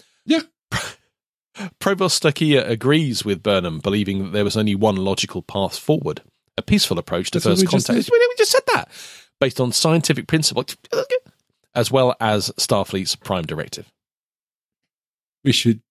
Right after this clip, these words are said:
Speaker 1: be writers for this series.
Speaker 2: <laughs> You know, I completely forgot about the, how the Prime Directive applies here. But, I don't know.
Speaker 1: It does. Yeah, it does.
Speaker 2: Self-defense.
Speaker 1: Ah, yeah.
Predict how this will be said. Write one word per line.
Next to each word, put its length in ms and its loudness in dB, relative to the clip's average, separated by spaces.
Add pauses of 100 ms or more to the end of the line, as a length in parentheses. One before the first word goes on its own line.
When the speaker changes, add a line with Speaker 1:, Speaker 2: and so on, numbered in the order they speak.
Speaker 1:
be 260 2 (400)
writers 520 2
for 280 -14 (240)
this 180 -2
series. 400 -4
Speaker 2:
<laughs> 40 -10 (840)
You 60 2
know, 100 4
I 60 4
completely 360 2
forgot 240 0
about 180 2
the, 240 -10
how 140 0
the 80 -4
Prime 240 -2
Directive 600 -4
applies 440 -4
here. 200 -6 (1900)
But, 240 0 (160)
I 80 -2
don't 100 -2
know. 60 2
Speaker 1:
It 120 -2
does. 380 2
Yeah, 220 4
it 100 2
does. 260 2
Speaker 2:
Self-defense. 840 2
Speaker 1:
Ah, 60 -20 (240)
yeah. 160 0